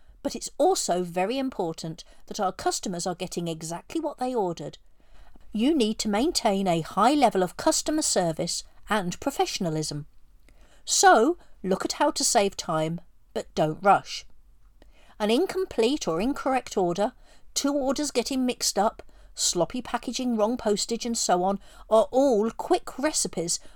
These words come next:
for unhappy customers, returns, refunds and bad reviews. If you'd like some more hints and tips on saving time and time management, check out episode eighteen of the Craft Seller Success Podcast, Time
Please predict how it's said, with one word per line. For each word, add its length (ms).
for 160
unhappy 460
customers, 560
returns, 680
refunds 720
and 340
bad 240
reviews. 580
If 120
you'd 140
like 220
some 180
more 200
hints 320
and 140
tips 300
on 120
saving 440
time 380
and 120
time 300
management, 600
check 280
out 240
episode 640
eighteen 560
of 120
the 80
Craft 300
Seller 240
Success 460
Podcast, 680
Time 460